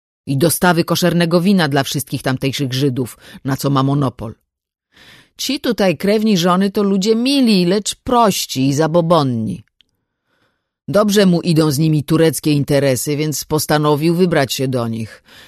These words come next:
Lecz wiecznie tu siedzieć nie będzie. A jak spadnie śnieg? Właściwie nikomu nie podoba się takie rozwiązanie sprawy. Każdemu chce się wesela zaraz, natychmiast.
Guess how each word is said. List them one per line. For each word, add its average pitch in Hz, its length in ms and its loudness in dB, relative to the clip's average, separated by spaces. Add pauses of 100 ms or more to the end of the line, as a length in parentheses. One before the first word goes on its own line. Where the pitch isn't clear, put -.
(140)
Lecz 151 200 -4
wiecznie 151 460 0
tu 160 120 -6
siedzieć 151 380 -2
nie 196 100 2
będzie. 151 540 -2 (460)
A 254 100 0
jak 302 160 0
spadnie 214 400 2
śnieg? 196 480 -2 (1160)
Właściwie 139 380 0
nikomu 139 380 0
nie 107 120 -4
podoba 107 340 -8
się 98 120 -12
takie - 240 -12
rozwiązanie 101 580 -10
sprawy. - 380 -16 (960)
Każdemu 143 460 -2
chce 127 200 -6
się 131 120 -6
wesela 131 540 -4
zaraz, 120 480 -2
natychmiast. - 720 -8